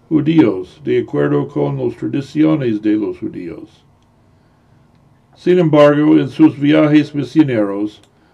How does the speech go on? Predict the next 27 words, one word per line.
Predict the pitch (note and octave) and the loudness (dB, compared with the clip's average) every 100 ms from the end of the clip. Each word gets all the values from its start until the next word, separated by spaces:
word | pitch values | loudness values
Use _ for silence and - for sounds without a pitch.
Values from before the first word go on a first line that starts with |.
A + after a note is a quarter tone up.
| _ | _
Pablo | - D3 D#3 D#3+ | -4 -2 2 4
y | C#3+ | 2
Bernabé | B2+ C3+ C3+ A#2+ C3 C#3 | 0 -2 -2 -2 -2 -2
proclamaron | - A#2 - A#2+ C3 C#3+ D3 D3 | -4 -6 -4 -6 -4 -2 0 -2
el | B2 | -2
evangelio | A#2 A2+ A2+ C3 C#3 C3 B2 | -4 -4 -4 -4 -4 -2 -2
a | |
los | A#2+ A2 | -4 -4
gentiles, | D#3 D3 A2 F2+ F2 - _ _ _ _ _ _ | -4 -4 -8 -10 -10 -14 _ _ _ _ _ _
personas | C#3+ A#2+ D3+ D3+ D3+ B2+ | -8 -4 -2 -2 -2 -4
que | - C#3 | -6 -6
no | C3 C#3 | -4 -4
nacieron | C3+ A#2+ - C3+ C3 C3+ B2+ | -4 -6 -6 -6 -4 -4 -6
como | B2+ A#2+ G#2+ | -8 -8 -6
judíos. | A#2 A#2+ A#2 - - - _ _ _ _ _ _ _ _ _ _ - | -6 -6 -6 -6 -10 -20 _ _ _ _ _ _ _ _ _ _ -6
Y | C#3 | 0
ellos | D3 D3 D3+ - | 4 4 4 2
creyeron. | D3+ C3+ E3 D#3+ G#2+ - - _ _ _ _ _ _ _ _ _ _ _ _ _ _ - | -2 2 0 0 -2 -8 -20 _ _ _ _ _ _ _ _ _ _ _ _ _ _ -6
Algunos | C#3+ D#3+ F#3 E3+ | 2 6 6 4
cristianos | F3 D#3+ D#3 D#3 D#3+ C#3 | 2 2 4 4 6 2
nacidos | B2+ B2 E3 F3 D#3 | 0 0 0 2 0
como | - C#3 B2 | 0 -4 -2
judíos | A#2+ A#2+ A#2 A2+ A2+ G#2+ | -2 -2 0 0 -2 -4
dijeron | A2+ C3+ D3 D3 D3 | -4 -2 -2 -2 -4
que | B2+ C#3+ C3+ | -8 -6 -4
los | A#2+ G#2+ | -4 -4
cristianos | C#3 A2+ C3 C#3 C#3+ C#3 C3+ | -6 -10 -4 -4 -2 -4 -6